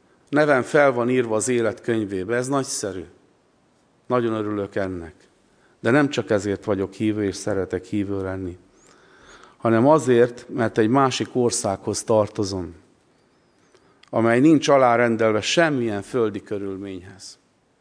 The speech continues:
Isten országának a honpolgára lehetek.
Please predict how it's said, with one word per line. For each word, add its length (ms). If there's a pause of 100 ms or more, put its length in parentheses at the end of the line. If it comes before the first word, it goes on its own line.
(960)
Isten 380
országának 760
a 60
honpolgára 840
lehetek. 720